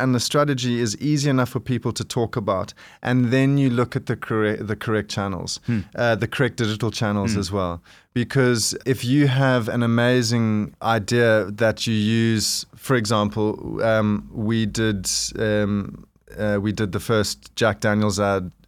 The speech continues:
Speaker 1: ever shot outside of America.
Speaker 2: Which,
Speaker 1: So
Speaker 2: which one was it?
Speaker 1: it's the, it was, it's called Traveling Story. It was the one that's been on recently where a whole bunch of guys
Speaker 2: Yes.
Speaker 1: talk about Jack
Speaker 2: Yeah, yeah,
Speaker 1: Story.
Speaker 2: yeah,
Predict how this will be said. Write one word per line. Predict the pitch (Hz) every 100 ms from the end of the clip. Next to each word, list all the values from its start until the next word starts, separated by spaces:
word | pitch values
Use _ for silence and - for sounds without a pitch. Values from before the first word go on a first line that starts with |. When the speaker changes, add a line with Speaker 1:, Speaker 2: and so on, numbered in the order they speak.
| -
Speaker 1:
ever | 117 107
shot | - 107
outside | 104 - 98
of | 95
America. | 98 104 101 98 76 - _ _ _ _ _ - -
Speaker 2:
Which, | 117
Speaker 1:
So | 107
Speaker 2:
which | 107 117 131 -
one | 151
was | 165 185
it? | 226
Speaker 1:
it's | 123 -
the, | 123 120
it | 123
was, | 123 123 117
it's | 131 131
called | - 127
Traveling | - 127 113 117
Story. | - 123 110 104 98
It | -
was | 117 101
the | 117
one | 113 120 120 120 117
that's | 110 107
been | - 113 110
on | 107
recently | 107 107 117 107 110 107
where | 101 104 101 101
a |
whole | 98 107
bunch | 98 101 110
of |
guys | 95 101
Speaker 2:
Yes. | 101 -
Speaker 1:
talk | 98
about | 104 95 92
Jack | -
Speaker 2:
Yeah, | 104
yeah, | 101
Speaker 1:
Story. | 98 87
Speaker 2:
yeah, | 90